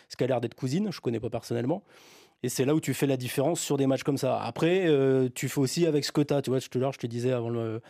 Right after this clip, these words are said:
avant l'émission, tu vas avoir deuxième Hainaut, euh, Vita et Lutin. Alors, euh, Lutin, il joue moins et je peux comprendre pourquoi. Mais tu vois, tu vas devoir bricoler avec des joueurs qui sont pas forcément indiscutables dans des clubs très moyens en équipe nationale.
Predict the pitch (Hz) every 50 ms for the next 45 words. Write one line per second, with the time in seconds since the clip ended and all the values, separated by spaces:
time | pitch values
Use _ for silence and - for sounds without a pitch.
0 | - - - - - _ - 123 113 120 117 113 113 - - 156 180 190 180 175
1 | - 139 120 117 117 117 117 107 120 131 127 120 127 123 123 120 127 139 156 175
2 | 202 196 147 135 123 123 120 113 113 127 131 120 - 139 135 127 120 120 123 120
3 | - - 180 196 - - - - _ - - 117 104 117 113 113 113 117 113 113
4 | 120 123 120 - 143 139 135 127 123 117 127 123 131 135 135 135 135 123 113 110
5 | 110 107 107 107 104 - - 113 - 110 104 - 120 107 - - 113 - - 165
6 | 190 - - - - - - - - _ _ _ - - 113 - - 127 131 151
7 | 156 - - 131 127 131 135 131 123 127 127 - - 135 135 147 151 131 131 120
8 | 120 131 120 120 143 170 196 - - - - 127 117 147 139 - 147 123 - 151
9 | 147 156 156 143 143 139 - - 151 - 175 170 139 131 123 127 120 - 147 131
10 | - - - - - 143 139 135 135 135 143 165 202 226 - _ _ _ _ _
11 | _ _ _ _ _ - 170 151 160 151 - - 175 156 170 156 - - 151 131
12 | 120 113 123